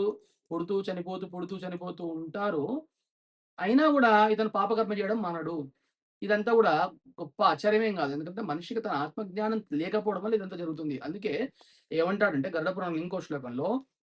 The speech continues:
"లోకో మోహాసురాం పీత్వా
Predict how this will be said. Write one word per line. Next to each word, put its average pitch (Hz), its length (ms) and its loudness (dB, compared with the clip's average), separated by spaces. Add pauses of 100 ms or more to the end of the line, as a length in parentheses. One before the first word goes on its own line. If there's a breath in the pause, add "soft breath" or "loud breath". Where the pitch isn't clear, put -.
(260)
"లోకో 165 480 4 (280)
మోహాసురాం 226 1000 8
పీత్వా 190 500 -2